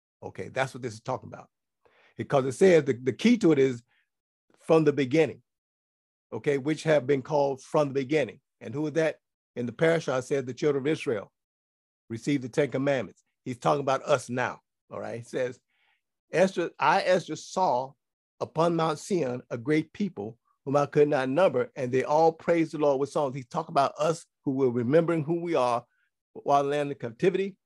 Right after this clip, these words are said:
who have returned to the Torah. Okay? And those that have died, have gone on before us, that have been resurrected. He's talking about them also.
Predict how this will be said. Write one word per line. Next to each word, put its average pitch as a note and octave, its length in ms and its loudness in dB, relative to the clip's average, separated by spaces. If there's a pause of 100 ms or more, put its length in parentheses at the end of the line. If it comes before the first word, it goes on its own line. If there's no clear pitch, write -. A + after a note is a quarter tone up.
(120)
who C3+ 100 -2
have A2 120 -2
returned D3 460 -2
to C3 80 -8
the G#2+ 120 -8 (100)
Torah. F3 540 6 (1600)
Okay? B2 340 -12 (680)
And D3 340 -4
those D#3+ 220 4
that D#3+ 100 2
have B2+ 140 -2
died, D3 380 0 (120)
have B2 140 -14
gone D#3 260 4
on D#3 100 0
before E3 400 0
us, - 160 -6 (760)
that B2+ 100 -2
have A#2+ 80 -4
been C3+ 200 -2
resurrected. C#3+ 680 0 (480)
He's A2 180 -14
talking A2+ 300 -12
about G#2 320 -6
them A2+ 220 -4
also. D3 500 -6